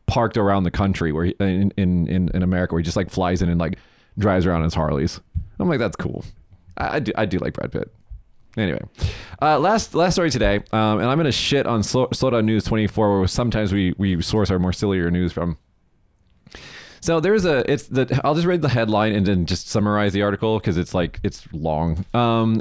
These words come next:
it's, it's the almost immediate problems in our almost no plan trip to Yakushima. So if you don't know what Yakushima is, it's a little island off the co-, it's a J-, Kagoshima Prefecture island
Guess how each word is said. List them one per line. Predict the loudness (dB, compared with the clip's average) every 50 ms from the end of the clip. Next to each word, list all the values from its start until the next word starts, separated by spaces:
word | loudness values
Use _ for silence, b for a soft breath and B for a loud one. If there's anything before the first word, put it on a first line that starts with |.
| -2 -2
it's, | -2 -2 -2 -4 -4 -2
it's | -2 -2 -2
the | -2 -2 -2 0 2
almost | 0 0 2 0 0 0
immediate | 0 0 0 0 0 0 0 0
problems | 0 2 2 2 4 2 2 2 2 2
in | 2 0
our | 0 0
almost | 0 0 0 0 0 0 0
no | 0 2 2 0 0
plan | 0 0 0 0 0
trip | 0 0 -2 -2
to | 0 0
Yakushima. | 0 0 0 -2 -4 -2 0 0 0 -2 -4 -6 -10 B B B B B B
So | -6 -2
if | -2
you | 0
don't | 0 0
know | 0 0
what | 0 0
Yakushima | 0 0 -2 -2 -2 0 0 2 2 2 0
is, | 0 0 0
it's | -2 -2 0 0
a | -2 0
little | 0 0 0 0 0 -2 0
island | 0 0 0 -2 -2 -2 -2 -4 -2 -2
off | -2 -2 -2 -4 -4 -4
the | -6 -4
co-, | -4 -6 -2 -2
it's | 0 0 2
a | 0 0
J-, | 0 -4 -10 -10 -10 -8
Kagoshima | -4 -2 0 0 0 0 -2 -2 -2 -2
Prefecture | -2 -2 -2 0 0 -2 -2 -2 -2 0
island | 0 0 2 2 2 0